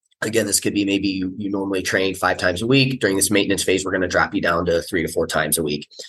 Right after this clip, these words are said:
Um, or maybe if you normally get ten thousand steps, maybe you're dropping down to eight thousand, right? So we're just, we're trying to find something that, that it works best for you and is gonna lower your mental and physical fatigue, right? So we, obviously the physical fatigue is gonna be the big thing, but even from the mental side, we wanna make sure that we're,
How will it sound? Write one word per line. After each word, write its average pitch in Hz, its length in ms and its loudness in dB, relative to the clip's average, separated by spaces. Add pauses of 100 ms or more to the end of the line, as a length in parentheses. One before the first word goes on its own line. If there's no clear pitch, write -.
(120)
Um, 76 260 0
or 101 200 4
maybe 95 260 4
if 90 100 -4
you 87 340 -2 (260)
normally 95 320 -4
get 92 140 -2
ten - 180 0
thousand 117 280 4
steps, 110 300 2
maybe 90 180 -2
you're 92 120 0
dropping 80 280 -2
down 82 240 0
to 85 180 -2
eight - 140 -4
thousand, 78 300 -6
right? 87 220 -4
So 110 100 -2
we're 110 100 4
just, 156 280 0
we're 139 160 0
trying 156 280 2
to 160 60 2
find 123 260 2
something 123 340 0
that, 113 160 2
that 110 220 0 (100)
it 95 160 -8 (100)
works 113 220 -2
best 117 240 2
for 110 80 0
you 104 280 4
and 104 140 0
is 92 100 0
gonna 95 180 0
lower 95 260 2
your 95 160 0
mental 87 300 -2
and 82 120 -8
physical 78 320 -6
fatigue, 78 380 -6
right? 82 180 -2
So 98 100 -2
we, 92 240 -4 (360)
obviously 120 360 4
the 107 80 4
physical 107 360 0
fatigue 98 300 -2
is 95 60 -4
gonna 92 120 -2
be 92 80 -4
the 90 100 -6
big 90 180 0
thing, 87 140 -4
but 95 180 0
even 160 220 2
from 131 200 2
the 110 40 2
mental 95 260 2
side, 78 260 2
we 90 60 -2
wanna 104 180 2
make 104 160 2
sure 92 200 2
that 90 140 2
we're, 87 300 0